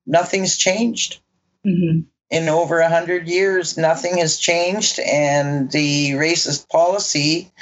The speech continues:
Speaker 1: um, is still there.
Speaker 2: Mm-hmm.
Speaker 1: And it's all about removing the Indians from their ancestral territories.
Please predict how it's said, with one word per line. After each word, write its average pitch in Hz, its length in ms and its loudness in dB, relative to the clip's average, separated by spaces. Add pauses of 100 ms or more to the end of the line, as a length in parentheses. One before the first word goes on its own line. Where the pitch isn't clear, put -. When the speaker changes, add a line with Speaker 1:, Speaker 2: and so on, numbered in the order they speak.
(520)
Speaker 1:
um, 170 840 0 (1120)
is 175 160 0
still 190 340 0
there. 180 720 -2 (380)
Speaker 2:
Mm-hmm. 175 340 0 (100)
Speaker 1:
And 147 200 2
it's 139 200 -4
all 165 280 2
about 160 320 0
removing 156 560 0
the 143 180 2
Indians 139 420 0
from 139 240 -2
their 131 140 2
ancestral 135 720 0
territories. 127 960 -2